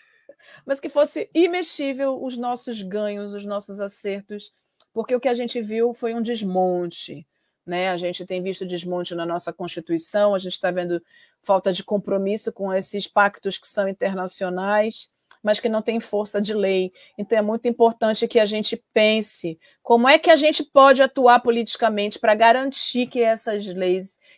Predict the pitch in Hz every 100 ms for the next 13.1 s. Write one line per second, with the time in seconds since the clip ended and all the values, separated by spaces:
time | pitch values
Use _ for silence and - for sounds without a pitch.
0 | - 202 202 226 233 202 202 190 208 208
1 | 202 202 190 190 - 190 - 180 165 165
2 | 170 175 185 185 185 180 185 196 196 -
3 | 170 175 - 185 - _ _ - 214 69
4 | 62 - - - - _ _ _ _ _
5 | - _ _ _ _ _ _ _ _ -
6 | _ - 339 339 330 302 269 277 277 277
7 | 254 220 226 220 208 - - 214 202 208
8 | 202 202 _ 165 240 214 220 214 _ _
9 | _ _ _ _ _ _ _ 349 370 -
10 | 392 392 392 339 285 349 320 339 - 330
11 | 349 349 262 208 349 311 302 - - _
12 | - 381 427 392 254 302 247 220 233 208
13 | 208